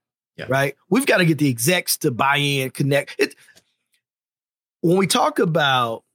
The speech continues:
Speaker 2: experience, we're talking about, again, a rational versus an emotional connection. Rational connection for our vendors say, "Wow, we got this contract." That's rational.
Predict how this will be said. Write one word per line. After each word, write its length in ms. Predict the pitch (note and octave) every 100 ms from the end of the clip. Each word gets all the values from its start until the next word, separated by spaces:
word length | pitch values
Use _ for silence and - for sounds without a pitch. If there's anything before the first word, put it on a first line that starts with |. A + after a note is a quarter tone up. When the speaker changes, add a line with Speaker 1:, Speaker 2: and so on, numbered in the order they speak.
| _ _ _ _ -
Speaker 2:
experience, 920 | C#3 - - F3 D3 A#2+ G2+ F#2+ - - -
we're 160 | F3 D#3
talking 480 | - F#3+ F#3+ F#3+
about, 340 | E3 D3 C#3 C3+
again, 560 | B2+ C#3+ C3 A#2 F#2+ - _ _ C#3
a 120 | D3
rational 600 | C3 E3+ F#3 - F#3+ F3
versus 380 | D#3+ D#3 E3+ C#3
an 60 |
emotional 540 | C#3 C3 C#3+ C3+ C#3 B2
connection. 540 | C3+ A#2+ F#2+ - - _ _ _ -
Rational 480 | C#3 F#3 B3+ B3+ G#3
connection 580 | - F3 F3 E3 F#3 D3
for 400 | - D#3 D3 C#3+
our 180 | D3 C3+
vendors 560 | A#2+ D#3+ C#3+ B2+ A#2 -
say, 360 | - D3+ A#2+ - -
"Wow, 260 | E3+ C#3+
we 100 | D3
got 240 | D3+ - -
this 140 | D#3+
contract." 540 | - D#3+ C#3+ D3 G2 _ _ _ _ _ _ _ -
That's 140 | D#3 F3
rational. 520 | E3 B2+ - F2+